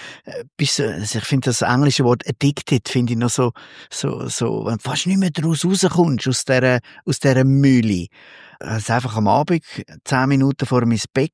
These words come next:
gehen noch ein, oder hat sich der ganze Tag bewegt? Hat sich das ganze Tag wie gefangen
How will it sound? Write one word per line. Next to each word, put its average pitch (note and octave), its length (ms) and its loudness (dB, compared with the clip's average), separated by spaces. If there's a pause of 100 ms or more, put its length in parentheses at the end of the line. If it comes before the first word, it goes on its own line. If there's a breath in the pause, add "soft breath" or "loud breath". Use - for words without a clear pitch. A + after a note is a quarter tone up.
gehen E3 220 0
noch E3+ 200 -4
ein, E3 200 -2
oder B2 260 -2
hat B2+ 160 -6
sich - 200 -8
der - 140 -6
ganze C3+ 460 -2
Tag C3 500 -2 (680 soft breath)
bewegt? B2 680 0
Hat A2+ 220 -6
sich - 120 -10
das - 400 -10
ganze C3 460 -4
Tag B2+ 540 0 (420 loud breath)
wie B2+ 260 -2 (320)
gefangen C#3+ 460 0